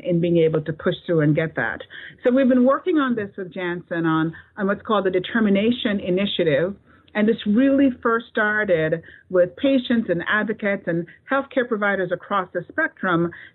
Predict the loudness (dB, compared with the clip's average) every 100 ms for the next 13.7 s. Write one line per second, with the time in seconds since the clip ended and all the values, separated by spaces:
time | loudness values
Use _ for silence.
0 | -6 0 4 4 2 2 2 2 0 -2
1 | -4 0 2 2 0 -2 _ _ -10 0
2 | 2 4 2 0 -4 -4 -4 -2 -2 -2
3 | -4 -8 -2 -2 -4 -4 -2 -2 -2 -2
4 | -2 -4 -4 0 0 0 0 2 2 0
5 | -2 -2 -2 0 -2 -2 -2 -2 -2 0
6 | 0 0 0 -4 -16 -20 -10 -2 0 0
7 | 0 -2 -4 -4 -2 -2 -4 -8 -4 0
8 | 0 0 -4 -6 -8 -10 -20 _ _ _
9 | _ -4 0 2 2 2 2 2 2 0
10 | -2 -2 -2 -2 -2 -4 -4 -4 -6 -4
11 | -2 0 2 0 0 2 2 0 _ _
12 | _ _ -2 -2 2 2 2 2 4 4
13 | 4 4 4 2 0 0